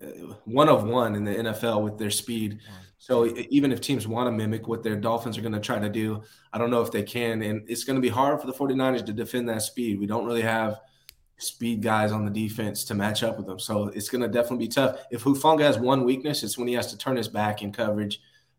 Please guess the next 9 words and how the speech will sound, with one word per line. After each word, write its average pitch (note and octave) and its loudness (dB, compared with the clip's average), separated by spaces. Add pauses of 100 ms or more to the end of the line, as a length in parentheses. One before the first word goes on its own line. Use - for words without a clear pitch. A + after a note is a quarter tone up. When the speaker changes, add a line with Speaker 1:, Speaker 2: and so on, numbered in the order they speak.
Speaker 1:
uh, F#2+ -4 (340)
and G2+ -10
chase G#2 0
someone G2 -4
down, G2+ -2
and F#2 -12 (600)
definitely D3 2
a C#3 2
concern. - -2